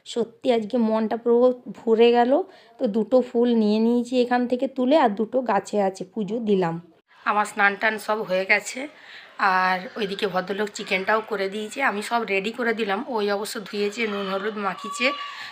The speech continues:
তো অনেকক্ষণ কাজ করার পরে দাঁড়িয়ে থাকলে হাত পাগুলো কাঁপছে, আহ, মানে, পুরোপুরি এখনও ঠিকঠাক হয়নি, গলাটাও এখনও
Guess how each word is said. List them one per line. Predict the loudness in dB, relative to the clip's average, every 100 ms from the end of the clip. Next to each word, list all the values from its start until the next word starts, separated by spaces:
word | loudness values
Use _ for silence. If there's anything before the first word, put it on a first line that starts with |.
| -12
তো | -8 -4 -4 -2
অনেকক্ষণ | -2 -2 0 4
কাজ | 4 4
করার | 2 4 4
পরে | 0 0 0 0 4
দাঁড়িয়ে | 4 4 0 2
থাকলে | 2 4 4
হাত | 4 0 -2
পাগুলো | -6 -4 -6 2
কাঁপছে, | 4 4 -4 -12 -12 -14 -18 -18 -20 -20 -8
আহ, | -2 0 0
মানে, | -4 -6
পুরোপুরি | -6 -6 -4 -4 -2 -2 -4 -10 -20 -14 -10
এখনও | -8 -6 -6
ঠিকঠাক | -6 -4 -2 0
হয়নি, | 0 -2 -2 -2
গলাটাও | 0 2 0 0
এখনও | -2 -4 -4